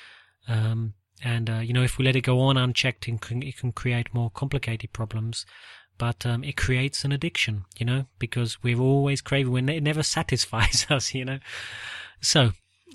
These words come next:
um, and of course, high gluten, um, uh, processed and low quality, uh, bread. That's another. It's an anti-nutrient and, um, and not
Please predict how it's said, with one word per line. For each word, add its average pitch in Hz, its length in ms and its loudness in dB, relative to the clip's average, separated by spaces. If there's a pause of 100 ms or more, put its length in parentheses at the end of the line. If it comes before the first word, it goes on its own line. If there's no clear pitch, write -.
(120)
um, 120 320 2
and 123 120 4
of 123 200 4
course, 151 340 2
high 143 320 0
gluten, 131 800 2
um, 117 720 -2
uh, 117 260 -8
processed 131 600 4
and 117 140 0
low 120 160 4
quality, 113 680 -2
uh, 107 240 -6
bread. 110 340 -2 (1160)
That's 104 240 -4
another. 110 340 -2 (380)
It's 117 160 -4
an 120 80 0
anti-nutrient 127 1120 2
and, 117 440 -2
um, 113 640 -2 (360)
and 113 240 -4
not 117 240 -2